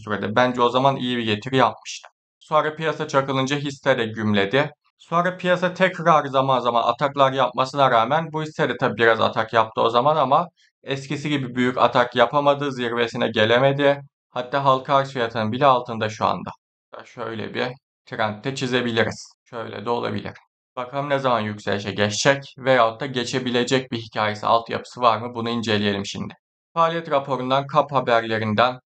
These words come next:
finansal rapordan topladığım kısımları göstereceğim. En son da hepsini değerlendireceğim. İki bin yirmi dört yılı ilk üç ayında bazı alt sektörlerde ise üretim düşüş göstermiştir. Seramik ürünlerinde yüksek üretim düşüşü yeni yılda da sürmekte.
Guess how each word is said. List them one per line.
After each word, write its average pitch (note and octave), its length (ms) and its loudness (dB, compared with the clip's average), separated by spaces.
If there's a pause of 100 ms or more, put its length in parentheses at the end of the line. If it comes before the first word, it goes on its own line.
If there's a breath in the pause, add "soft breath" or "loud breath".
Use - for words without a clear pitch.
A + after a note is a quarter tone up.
(200)
finansal C#3+ 480 -2
rapordan A#2+ 560 2
topladığım B2+ 640 0
kısımları A#2+ 400 2
göstereceğim. A2 760 0
En C3+ 180 2
son A#2 340 -2
da C#3 180 4
hepsini B2+ 460 -2
değerlendireceğim. G2+ 800 0 (120)
İki C#3+ 180 -10
bin D#3 100 -4
yirmi D3+ 340 -4
dört D#3 240 2
yılı A#2+ 140 -4
ilk C3 260 -2
üç - 140 -8
ayında C3 360 4
bazı C3+ 260 4
alt A#2+ 240 0
sektörlerde A#2 720 0
ise C3+ 200 -6
üretim C3+ 440 0
düşüş C3+ 320 -6
göstermiştir. A2+ 720 -2
Seramik C#3 440 -8
ürünlerinde A#2+ 520 -4
yüksek B2 440 -8
üretim A#2+ 440 -4
düşüşü A2 260 -10
yeni B2 260 -4
yılda A#2+ 280 -2
da B2+ 60 -4
sürmekte. G#2 600 -6